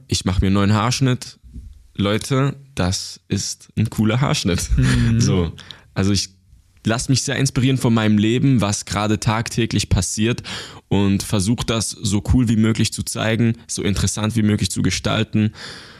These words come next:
Speaker 1: und so kann ich wirklich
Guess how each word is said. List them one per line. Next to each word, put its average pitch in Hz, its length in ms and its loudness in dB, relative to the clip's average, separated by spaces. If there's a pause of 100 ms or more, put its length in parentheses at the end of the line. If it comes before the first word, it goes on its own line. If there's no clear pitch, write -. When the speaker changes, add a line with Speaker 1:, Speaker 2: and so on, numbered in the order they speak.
(260)
Speaker 1:
und 98 600 2 (260)
so 101 420 2
kann 110 300 0
ich - 320 -2
wirklich 101 460 -2